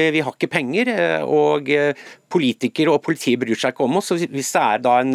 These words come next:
meth-avhengig gærning på vei inn i huset mitt, så må vi ha våpen, for politiet kommer ikke. Så dette er altså et sånt, eh,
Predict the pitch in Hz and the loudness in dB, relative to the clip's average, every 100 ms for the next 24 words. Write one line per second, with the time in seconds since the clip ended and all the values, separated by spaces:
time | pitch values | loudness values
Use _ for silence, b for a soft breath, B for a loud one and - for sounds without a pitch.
0 | 135 120 - - 127 123 123 123 131 127 | 2 0 -4 -6 -2 2 2 2 0 0
1 | 135 139 147 104 110 135 143 120 135 113 | 0 2 2 2 -2 -2 0 2 0 0
2 | 113 123 135 123 B - 135 - 175 240 | 0 2 0 -2 B 0 0 2 -2 -2
3 | - 196 131 113 131 117 117 123 113 113 | 0 0 0 2 2 2 2 2 0 0
4 | 240 262 B - 180 185 170 117 120 - | 0 -2 B -6 -2 -2 -2 -2 -2 -2
5 | 98 85 104 - 170 - B B B B | -4 -2 -4 -2 -4 -4 B B B B
6 | - 160 - 156 180 120 - 143 143 127 | -4 -2 2 2 2 0 -2 -2 0 -2
7 | 113 - 120 120 117 | -2 0 2 2 2